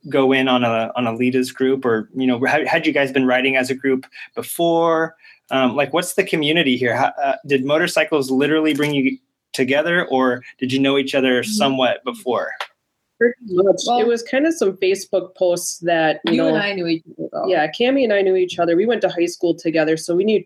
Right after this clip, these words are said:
Speaker 2: knew each other for a while. But the other girls, we kinda got hooked up with them through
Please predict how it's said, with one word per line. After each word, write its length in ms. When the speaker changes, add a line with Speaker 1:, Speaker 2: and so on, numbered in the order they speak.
Speaker 2:
knew 200
each 180
other 240
for 300
a 100
while. 420
But 260
the 120
other 240
girls, 580
we 120
kinda 300
got 180
hooked 200
up 160
with 140
them 240
through 520